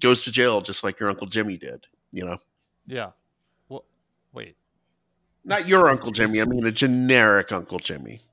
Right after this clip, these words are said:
Speaker 2: <laughs> Oh, I thought you said Jimmy Stewart went to jail.
Speaker 1: Oh, Uncle
Speaker 2: <laughs>
Speaker 1: Jimmy.
Speaker 2: That
Speaker 1: Oh,
Speaker 2: was
Speaker 1: you don't
Speaker 2: only <laughs>
Speaker 1: That's, that's
Speaker 2: in
Speaker 1: the
Speaker 2: the
Speaker 1: last one on my list of comeuppance, by the way. I should get into that. It's my four,
Speaker 2: <laughs> That
Speaker 1: number
Speaker 2: was,
Speaker 1: four,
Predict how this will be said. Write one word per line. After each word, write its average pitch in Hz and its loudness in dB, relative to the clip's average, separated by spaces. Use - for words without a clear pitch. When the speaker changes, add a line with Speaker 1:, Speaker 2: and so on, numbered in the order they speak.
Speaker 2:
<laughs> - -14
Oh, 262 0
I - -8
thought - -16
you 220 -8
said 123 -14
Jimmy 139 -10
Stewart 131 -14
went - -20
to - -20
jail. 123 -16
Speaker 1:
Oh, 123 -4
Uncle 120 -6
Speaker 2:
<laughs> - -10
Speaker 1:
Jimmy. 98 -10
Speaker 2:
That 202 -2
Speaker 1:
Oh, 170 2
Speaker 2:
was 254 4
Speaker 1:
you 262 4
don't 294 4
Speaker 2:
only 247 -4
<laughs> 156 -16
Speaker 1:
That's, 214 2
that's - -2
Speaker 2:
in 226 8
Speaker 1:
the 175 -4
Speaker 2:
the 185 2
Speaker 1:
last 196 12
one 196 6
on 185 10
my 165 10
list 151 8
of 120 -2
comeuppance, 120 4
by 90 0
the 82 0
way. 87 2
I - 2
should - -4
get 113 0
into 104 -2
that. 90 2
It's - -12
my 104 2
four, 107 2
Speaker 2:
<laughs> - 0
That 127 0
Speaker 1:
number 120 2
Speaker 2:
was, - -2
Speaker 1:
four, 104 2